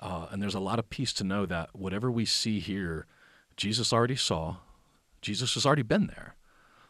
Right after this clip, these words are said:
And Jesus is with us in this, and we have a chance here to not be victims,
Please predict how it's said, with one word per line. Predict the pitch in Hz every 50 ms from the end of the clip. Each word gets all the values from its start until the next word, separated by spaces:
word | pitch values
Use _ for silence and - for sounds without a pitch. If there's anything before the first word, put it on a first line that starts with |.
| _ _ _ _ _ _ _ _ _
And | - 107 -
Jesus | 135 131 127 127 107 104
is | 98 87
with | 104 104 101 90
us | 76 - 110
in | 104 87
this, | 65 67 - - - - -
and | - 98 87
we | 90 110
have | 123 92
a | 135
chance | - - 117 95 98 - -
here | 107 92
to | - -
not | 90 90 - -
be | 98 90
victims, | 80 95 98 - - 87 80 80 - -